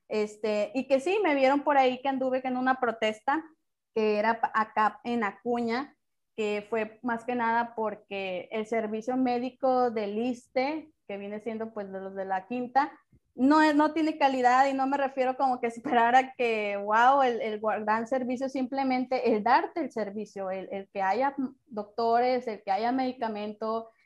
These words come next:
el que se te dé la incapacidad. Eh, pasa mucho, no sé allá, eh, en Frontera, Villegas, pero pasa mucho que a veces los mismos, ah, cuando te enfermas, en acá,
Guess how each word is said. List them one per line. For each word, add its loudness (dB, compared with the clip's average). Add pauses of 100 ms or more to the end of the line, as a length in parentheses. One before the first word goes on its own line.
el -10
que 0
se 0
te -4
dé 0
la -4
incapacidad. -2 (300)
Eh, -4
pasa 4
mucho, 2
no -6
sé 0
allá, 0 (160)
eh, -6
en -8
Frontera, -2
Villegas, -2 (320)
pero 0
pasa 4
mucho 0
que 0
a 6
veces 0 (120)
los -4
mismos, -2
ah, -2
cuando 0
te 0
enfermas, 4
en -8
acá, -4